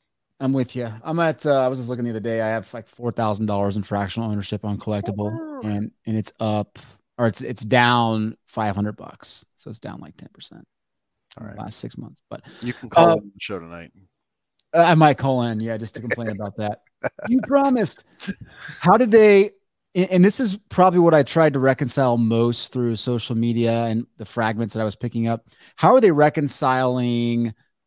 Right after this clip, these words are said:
Speaker 1: supply issues with this constant idea of, "Hey, we wanna grow hobby shops by ten X. We wanna add ten X breakers." I kept hearing this ten X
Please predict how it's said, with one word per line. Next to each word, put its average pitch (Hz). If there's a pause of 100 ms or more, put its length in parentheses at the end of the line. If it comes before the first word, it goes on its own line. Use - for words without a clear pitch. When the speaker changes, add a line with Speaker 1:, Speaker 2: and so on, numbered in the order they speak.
Speaker 1:
supply 165
issues 123
with 165
this 165
constant 156
idea 135
of, 110
"Hey, 135
we 139
wanna 135
grow 127 (340)
hobby 131
shops 110
by 107
ten 104
X. -
We 117
wanna 120
add 120
ten 135
X 123
breakers." 117
I 123
kept 156
hearing 151
this 117
ten 139
X -